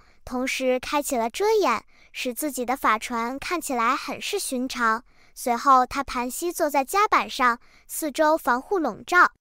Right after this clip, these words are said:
船上要比洞府舒服。许清坐在船上，心底感慨的同时，操控法船直奔他选定的一处区域。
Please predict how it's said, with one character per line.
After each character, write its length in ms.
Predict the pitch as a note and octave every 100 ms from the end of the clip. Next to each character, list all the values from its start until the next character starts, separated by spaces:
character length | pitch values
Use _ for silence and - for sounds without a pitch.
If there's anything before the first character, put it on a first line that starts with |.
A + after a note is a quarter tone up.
| _ _ _ _ -
船 280 | - C4+ C4
上 380 | C#4 D#4+ D4 D4
要 160 | D#4 D4+
比 160 | A#3
洞 220 | - G4+
府 180 | F#4 A3+
舒 260 | A3+ D4 C4+
服。 340 | - B3 - _ _ _ _ _ _
许 240 | - B3+ A#3
清 380 | - F4 F#4+
坐 120 | G4 F#4+
在 160 | D#4+
船 320 | - B3 G#3+
上， 300 | B3 F4 C#4+ - _ _
心 260 | - D4+ D4
底 220 | C4+ B3+
感 220 | A#3 B3 F4
慨 200 | - A#3
的 100 | A#3
同 260 | A#3+ C4+
时， 420 | D#4+ - A#3+ C4 - _ - -
操 220 | C4+ C4
控 260 | C#4 C4+
法 220 | B3+ A#3 A3+
船 340 | B3 A#3 C4
直 160 | - B3+
奔 220 | D4+ D4
他 240 | D4+ D4+ -
选 300 | - A3+ G#3+
定 180 | F#4+
的 120 | F#4+ C4
一 120 | A#3
处 200 | - C4+
区 360 | - F#4 G#4
域。 100 | F#4